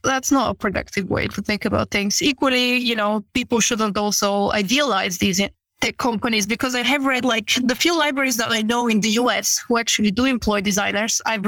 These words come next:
read papers coming out of these places being like, "The library world is always so behind Silicon Valley, and we need to, like, look at them and, like, check what they're doing, and we need to do the same thing." And I just think that's also, that's kind of the other extreme. Like, one extreme is to be,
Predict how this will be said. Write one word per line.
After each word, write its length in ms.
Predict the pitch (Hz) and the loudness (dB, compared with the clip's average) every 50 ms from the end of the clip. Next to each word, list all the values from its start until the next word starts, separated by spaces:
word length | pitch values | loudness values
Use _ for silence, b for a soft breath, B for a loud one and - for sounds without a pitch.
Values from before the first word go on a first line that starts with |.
| 220 | 0
read 120 | 233 240 208 - - 214 | 0 0 -2 -4 -4 -4
papers 500 | 202 196 - - 220 202 196 196 - - - - - | -4 -2 -2 -2 0 0 0 0 -2 -4 -4 -4 -4
coming 220 | 202 196 202 196 190 | -2 0 0 0 0
out 140 | 196 196 - 208 | -2 -2 -2 -2
of 40 | 180 180 | 0 0
these 140 | 196 190 - - 202 | 0 0 -2 -2 -2
places 320 | 196 196 190 - 196 190 180 208 | -2 0 0 -2 -2 -2 0 0
being 140 | 208 202 202 | 0 0 2
like, 320 | 190 196 196 202 190 - - - | 0 0 0 0 -2 -4 -6 -4
"The 140 | - 247 240 233 247 | -2 0 0 2 0
library 280 | 269 254 247 247 247 | 0 0 0 0 0
world 260 | 240 220 240 240 233 | 0 0 0 0 2
is 100 | 240 233 | 2 2
always 260 | 247 254 247 247 247 - | 2 2 2 2 2 0
so 160 | - - 262 262 208 247 | 0 0 -2 0 0 0
behind 260 | 220 214 233 233 202 | 0 -2 -2 -2 -2
Silicon 340 | - - 226 220 - - 220 202 | -2 0 -2 -2 0 0 0 0
Valley, 160 | 220 220 226 220 | 0 0 0 0
and 140 | 214 208 - - 247 | 0 -2 0 2 4
we 40 | 262 | 4
need 120 | 269 262 | 4 2
to, 80 | 254 - 233 220 214 - - 233 220 | 0 0 0 0 0 0 0 0 0
like, 100 | 214 202 _ - 240 247 | -2 -2 _ 0 2 2
look 120 | 285 - 285 | 2 0 0
at 80 | 240 214 240 | -2 0 -2
them 120 | 233 226 | -2 0
and, 200 | 220 214 208 208 202 | 0 2 2 2 2
like, 120 | 196 196 - - _ _ _ _ - | 2 -2 -4 -10 _ _ _ _ -4
check 180 | - 339 330 - - | -2 -2 0 0 0
what 80 | 294 | 0
they're 200 | 254 269 254 247 269 | 0 0 2 2 2
doing, 160 | 269 254 233 220 | 2 2 2 2
and 80 | 220 | 2
we 80 | 220 240 | 2 2
need 140 | 254 269 254 269 | 2 2 0 0
to 20 | 247 247 | 0 0
do 40 | 247 | 2
the 140 | 240 240 - - | 2 2 0 0
same 140 | 240 233 214 | -2 -2 0
thing." 160 | - 240 226 220 | 0 0 0 0
And 60 | 214 220 226 | 0 0 -2
I 40 | 240 | -2
just 180 | 254 247 220 | -4 -4 -2
think 160 | - 269 254 | -2 -2 -2
that's 200 | 220 254 269 - 339 | -2 -2 -2 -2 -2
also, 400 | 339 320 - 302 277 269 240 - _ _ - | -2 0 0 0 0 0 -2 -4 _ _ -4
that's 280 | - 247 277 262 - - - - | -2 0 0 0 -2 -4 -2 -2
kind 120 | 277 269 | 0 0
of 60 | 269 247 208 | 0 2 2
the 80 | 247 254 254 | 2 2 2
other 140 | 277 262 226 226 | 2 0 0 0
extreme. 380 | 214 - - - - 240 202 | 0 0 0 0 0 0 0
Like, 180 | 220 233 233 214 | 0 0 0 2
one 160 | 294 311 311 | 0 0 0
extreme 320 | 330 311 - - 311 294 | 0 0 0 2 2 2
is 100 | 285 269 - | 2 2 0
to 100 | - 254 | 0 0
be, 120 | 220 269 | 0 0